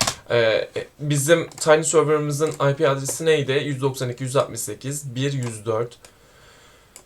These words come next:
Bunu buradan kopyalıyorum arkadaşlar.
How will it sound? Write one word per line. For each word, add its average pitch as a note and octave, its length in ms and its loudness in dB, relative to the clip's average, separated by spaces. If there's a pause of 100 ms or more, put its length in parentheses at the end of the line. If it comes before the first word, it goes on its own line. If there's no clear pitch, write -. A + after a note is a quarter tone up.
(920)
Bunu F#3 260 4
buradan F3 340 8
kopyalıyorum F3 680 4
arkadaşlar. D3 760 4